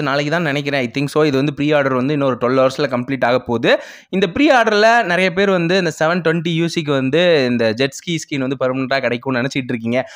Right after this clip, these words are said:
அப்படி கிடைக்காது அப்படின்னு சொல்லிட்டு நான் already ஒரு வீடியோ நான் பண்ணியிருந்தேன். In case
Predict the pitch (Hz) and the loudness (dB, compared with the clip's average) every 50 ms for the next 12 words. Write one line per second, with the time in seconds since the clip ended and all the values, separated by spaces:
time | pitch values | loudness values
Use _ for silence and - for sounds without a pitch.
0 | - - _ - 107 110 101 - 127 151 160 160 170 156 147 139 151 143 123 110 | -20 -20 _ -12 -12 -10 -4 -2 -2 -2 0 0 0 0 2 2 2 2 2 2
1 | 123 135 147 147 - 135 127 123 123 120 156 165 151 127 120 117 113 123 135 143 | 0 -2 -2 -2 -2 -2 -2 -2 -2 -2 -4 -4 -2 -2 -2 -4 -4 -4 -2 0
2 | 139 127 117 110 120 135 151 147 143 123 117 110 104 - 113 139 165 170 151 131 | 0 0 0 0 -2 -2 0 0 0 0 0 -2 -2 -2 0 0 2 0 0 0
3 | 123 117 - - - - _ _ - 120 123 113 - 156 160 156 | -2 -2 -4 -8 -20 -20 _ _ -6 -6 -6 -4 -2 -4 -4 -4